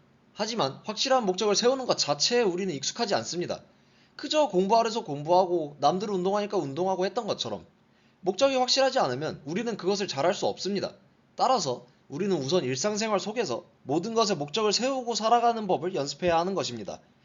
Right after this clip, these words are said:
이것 또한 확실한 목적을 가지고 행해야 잘할 수 있습니다. 사소한 것 하나하나에 목적을 세우고 사는 것은 남성성을 쟁취하기 위해 야망을 세우는 것을 연습하는 것이 목적입니다. 야망이 확실하게 세워졌다고 하더라도 그것을 이루는 과정은 매우 힘들 것입니다.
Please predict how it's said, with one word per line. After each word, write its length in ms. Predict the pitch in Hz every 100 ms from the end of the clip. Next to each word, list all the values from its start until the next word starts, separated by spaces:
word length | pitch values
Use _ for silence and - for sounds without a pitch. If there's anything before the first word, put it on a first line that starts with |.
| _ _ _
이것 260 | - 285 359
또한 240 | 277 262
확실한 360 | 254 254 269 220
목적을 400 | 156 214 220 202
가지고 440 | - 185 247 247
행해야 260 | 220 220 190
잘할 220 | - 143
수 100 | 156
있습니다. 440 | 110 143 113 92 - _ _ _ _
사소한 420 | - 240 247 262
것 240 | 220 180 -
하나하나에 440 | 254 262 240 233
목적을 400 | 143 143 208 196
세우고 340 | 180 226 247 202
사는 280 | 214 240
것은 360 | 214 123 151 113 - _ _
남성성을 520 | 110 147 202 202 220
쟁취하기 640 | 185 151 175 226 220 208
위해 240 | 127 117 123 -
야망을 380 | 117 135 185 190
세우는 300 | 190 208 208
것을 340 | 175 165 214 -
연습하는 500 | 139 139 147 214 208
것이 200 | 170 147
목적입니다. 580 | 170 135 156 127 92 - - _ _ _ -
야망이 400 | 156 202 240 226
확실하게 440 | 226 - 247 214
세워졌다고 540 | 208 233 233 233 202 180
하더라도 560 | 196 214 147 139 -
그것을 380 | - 165 196 185
이루는 340 | 139 185 226 202
과정은 420 | 160 165 151 107
매우 280 | 117 180 196
힘들 220 | 208 220
것입니다. 480 | 202 180 131 90